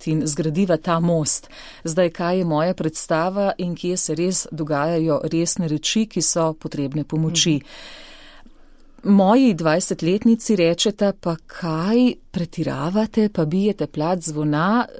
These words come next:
Speaker 1: starejši pa starši pa v vsem vidite samo grozo pa strahove." Eh, če pa poslušaš seveda generacijo štirideset plus ali šestdeset, sedemdeset, pa sploh mislijo, da smo že na pol računalniška bitja.
Speaker 2: Mhm.
Speaker 1: Zdaj, kje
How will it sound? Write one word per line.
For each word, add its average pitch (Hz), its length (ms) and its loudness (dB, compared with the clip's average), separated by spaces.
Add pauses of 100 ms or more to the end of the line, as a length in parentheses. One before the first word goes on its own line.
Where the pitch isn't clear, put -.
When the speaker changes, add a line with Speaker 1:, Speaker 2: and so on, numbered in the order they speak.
Speaker 1:
starejši 175 600 0
pa - 120 -6
starši 180 580 0
pa 180 160 -2
v 156 180 2
vsem 208 340 2
vidite 175 540 0 (280)
samo 202 340 2
grozo 170 500 0
pa 202 120 -4
strahove." 208 680 0 (640)
Eh, 185 140 0
če 214 180 0
pa 208 100 0
poslušaš 233 720 -2
seveda 196 380 0
generacijo 170 720 0
štirideset 190 640 -2
plus 226 320 2
ali 165 180 2
šestdeset, 196 580 0
sedemdeset, 190 600 2
pa 147 100 -2
sploh - 380 0
mislijo, 208 460 4
da 151 120 0
smo 151 380 0
že 165 180 0
na 170 120 0
pol 180 200 2
računalniška 156 800 2
bitja. 139 360 -2 (160)
Speaker 2:
Mhm. 180 180 -10
Speaker 1:
Zdaj, 185 300 2
kje 262 500 2